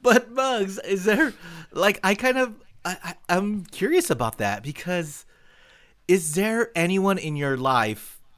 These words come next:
that you kinda, like, fell out of touch with and was like, "I like that person, and I wonder what they're up to"?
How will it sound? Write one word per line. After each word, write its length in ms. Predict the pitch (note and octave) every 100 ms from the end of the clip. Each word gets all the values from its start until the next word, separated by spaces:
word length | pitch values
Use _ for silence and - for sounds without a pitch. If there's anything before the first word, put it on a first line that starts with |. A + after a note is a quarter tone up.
| C3
that 300 | C#3 B2 B2
you 140 | C#3
kinda, 340 | - C3+ C3 C#3
like, 240 | A2 -
fell 260 | - B2 A#2+
out 120 | C#3+
of 80 | -
touch 280 | A2+ -
with 280 | A2 G#2+ A#2+ _ _ _ _ _ _ _ _ B2
and 340 | B2 A2+ A#2 -
was 340 | B2+ A#2 A2
like, 400 | A2+ G#2 G#2+ A2 _ _ _ - - _ _ _
"I 120 | - A3
like 240 | C4+ C4+
that 180 | D#3 -
person, 540 | A2+ G#2 D#3+ D#3+ E3 -
and 520 | D3 D#3+ D#3+ D#3+ D#3 - - -
I 80 | C#3+
wonder 340 | C#3 F3+ F#3+
what 220 | D#3 E3+ D#3+
they're 200 | D3 -
up 160 | A2
to"? 280 | - G2 F#2+